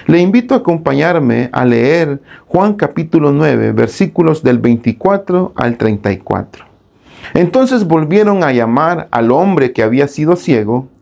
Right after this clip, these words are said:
y le dijeron: "Da gloria a Dios, nosotros sabemos que ese hombre es pecador". Entonces él respondió y dijo:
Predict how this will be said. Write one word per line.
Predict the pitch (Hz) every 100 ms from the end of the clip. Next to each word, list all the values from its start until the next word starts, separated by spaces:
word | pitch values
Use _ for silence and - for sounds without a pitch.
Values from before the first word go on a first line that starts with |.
| -
y | 147
le | 165
dijeron: | 170 220 226 131 - _ _ _ - - -
"Da | 135 165
gloria | 160 170 175 160
a | 139
Dios, | 147 156 120 - - - _ _
nosotros | 123 127 170 180 180 -
sabemos | 147 139 175 180 165 165
que | - 135 165
ese | - 147
hombre | 160 160 123
es | 123
pecador". | - 123 117 110 123 - _ _ _ _ - -
Entonces | 117 104 131 151 147 160 -
él | 139 151
respondió | 147 - 123 120 135 131
y |
dijo: | 120 123 - 101